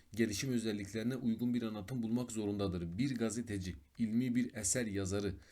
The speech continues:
seslendiği kitlenin özelliklerini göz önünde bulundurmak zorundadır. Buna karşılık ilmi yahut edebi bir eseri anlayabilmek için alıcının da oldukça büyük bir gayret göstermesi gerekmektedir.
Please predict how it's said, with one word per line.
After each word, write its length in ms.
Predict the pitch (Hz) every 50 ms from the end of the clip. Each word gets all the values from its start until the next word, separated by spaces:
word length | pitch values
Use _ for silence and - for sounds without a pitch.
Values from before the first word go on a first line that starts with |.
| - -
seslendiği 580 | - - 113 101 - - 110 107 110 113 117 117
kitlenin 380 | 117 - - 117 110 117 117
özelliklerini 600 | 110 98 101 101 98 101 95 95 107 104 113 110
göz 200 | 104 113 110 104
önünde 400 | 104 104 101 101 107 113 101 92
bulundurmak 500 | 95 98 98 101 95 95 98 113 113 113
zorundadır. 600 | - 107 101 95 95 98 95 85 87 87 82 80
Buna 180 | 90 104 120 123
karşılık 480 | - - 92 90 90 - 98 90 87 - - - - - - - - - - _ _ _ _ - - - _ -
ilmi 260 | 123 113 107 113 127
yahut 440 | 131 131 131 131 127 101 101 98 -
edebi 340 | - 95 104 107 113 120 117
bir 100 | 123 120
eseri 340 | 110 101 98 - 107 113 110
anlayabilmek 520 | 107 107 113 120 113 110 117 143 139 139
için 200 | - - 90 - - - - - - - - - - - -
alıcının 520 | - 107 104 104 101 101 110 123 139 139 120
da 40 |
oldukça 500 | 113 113 110 110 120 - - - 113 104
büyük 240 | 113 127 123 - -
bir 160 | 127 120 107
gayret 360 | 98 104 104 104 117 117 - -
göstermesi 580 | 107 95 95 104 101 98 101 101 - 131 120
gerekmektedir. 720 | 117 110 98 101 98 98 101 98 92 - 101 98 90 85